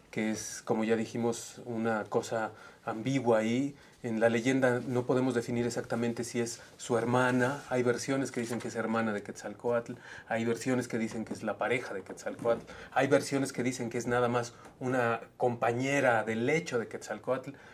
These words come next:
pero nosotros preferimos que cada quien en el público decida qué es, ¿no? Está abierto ahí.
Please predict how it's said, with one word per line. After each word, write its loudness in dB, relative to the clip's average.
pero 10
nosotros 0
preferimos 0
que -6
cada 6
quien 0
en -2
el -4
público 0
decida -2
qué -2
es, -10
¿no? -6
Está 0
abierto 0
ahí. -2